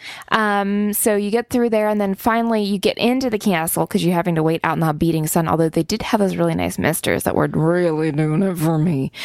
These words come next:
Um, so you get into the castle, and then, uh-oh, what's this? It's chaos 'cause they're having you put all of your belongings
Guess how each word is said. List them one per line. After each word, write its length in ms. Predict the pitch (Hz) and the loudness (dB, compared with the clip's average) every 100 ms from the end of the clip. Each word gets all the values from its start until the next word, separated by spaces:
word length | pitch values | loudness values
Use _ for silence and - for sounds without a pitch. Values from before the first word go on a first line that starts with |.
| - - 262 | -8 -6 -2
Um, 680 | - 208 202 208 208 208 214 214 - | 0 0 0 0 0 0 0 0 -2
so 180 | 214 247 | -2 -2
you 40 | |
get 160 | 214 269 | 0 0
into 220 | 285 302 | 2 0
the 120 | 302 | -2
castle, 640 | 285 285 330 370 - 277 277 | -2 0 0 0 0 0 0
and 160 | 254 254 | 0 0
then, 120 | 254 | 0
uh-oh, 500 | 285 320 254 254 262 | 0 2 2 2 0
what's 280 | 277 294 - | -2 -4 0
this? 280 | 320 247 | 2 2
It's 160 | 220 - | -2 -4
chaos 540 | - 302 311 233 185 | 0 2 2 0 -2
'cause 120 | - 196 | -2 0
they're 120 | 196 | 2
having 300 | 226 240 240 | 0 2 0
you 80 | 240 | 0
put 220 | 240 - | -2 0
all 200 | 202 208 | 2 2
of 80 | 226 | 0
your 120 | 220 | 0
belongings 640 | 208 214 240 214 165 165 | 2 2 2 2 0 -2